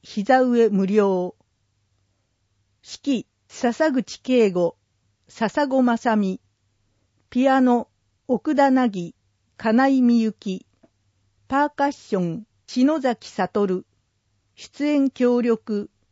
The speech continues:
高等ユースクワイア。二年ぶりとなるサマーコンサートは豊洲で、五歳から高校生までの子供たちが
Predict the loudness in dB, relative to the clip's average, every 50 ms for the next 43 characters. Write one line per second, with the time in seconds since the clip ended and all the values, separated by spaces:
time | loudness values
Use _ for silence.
0 | _ _ _ _ _ _ _ _ -4 -2 0 0 0 -2 -4 -2 -2 0 0 0
1 | -2 0 0 0 0 0 -2 -4 -8 -20 _ -6 -2 2 2 2 2 2 0 -2
2 | -2 -4 -4 _ _ _ _ _ _ _ _ _ _ _ _ _ _ _ _ _
3 | _ _ _ _ _ _ _ _ _ _ 0 2 4 6 6 6 4 2 0 0
4 | 0 -2 -2 -2 0 0 2 2 2 0 -2 -4 -6 -4 -4 -2 0 0 0 -2
5 | -2 -2 0 0 0 0 0 -2 -2 -2 -2 -2 -4 -2 0 -2 -2 -2 -4 -2
6 | -2 0 0 -2 -4 -6 -8 -8 -8 -8 -8 _ _ _ _ _ _ _ _ _
7 | _ _ _ _ _ _ _ _ _ -8 -4 -2 -2 -2 -2 -4 -4 -4 -4 -4
8 | -4 -2 -2 -4 -4 -4 -4 -2 -2 -2 -4 -4 -2 -2 -2 -2 -2 0 0 0
9 | 0 0 -2 -2 -2 -2 -4 -4 -4 -6 -6 -6 -4 -2 0 -2 -2 -2 -2 -4
10 | -6 -6 -6 -6 -6 -6 -8 -8